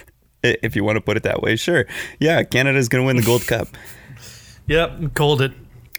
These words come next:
Speaker 1: Well, Chengez has called it. Everyone heard it here first. Um, okay, let's quickly go over, uh, Canadian Championship, which happened,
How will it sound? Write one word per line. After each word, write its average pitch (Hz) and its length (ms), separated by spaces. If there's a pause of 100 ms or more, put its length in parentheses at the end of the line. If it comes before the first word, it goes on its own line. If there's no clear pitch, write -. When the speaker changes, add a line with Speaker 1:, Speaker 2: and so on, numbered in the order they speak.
(180)
Speaker 1:
Well, 107 240 (320)
Chengez 113 340
has 113 120
called 104 260
it. 95 160 (100)
Everyone 107 380
heard 110 160
it 113 80
here 104 160
first. - 420 (380)
Um, 117 500
okay, 131 300
let's 120 180
quickly 160 440
go 120 280
over, 123 480
uh, 110 640
Canadian 127 340
Championship, 127 560
which 110 140
happened, 113 480